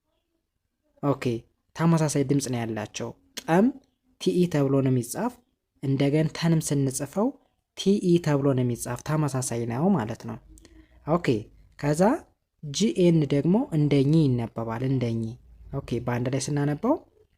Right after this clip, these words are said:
ስጠኝ፣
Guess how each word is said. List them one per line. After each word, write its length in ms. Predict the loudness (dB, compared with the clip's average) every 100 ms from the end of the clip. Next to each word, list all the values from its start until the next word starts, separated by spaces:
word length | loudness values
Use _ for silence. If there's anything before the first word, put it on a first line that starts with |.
| _ _ _ _ _ _ _ _ _ _ _ -10 -6 -2 2 2 2 -4 _ _ _ _ _
ስጠኝ፣ 1400 | -6 -2 2 2 0 -2 -8 _ _ _ -2 0 2 0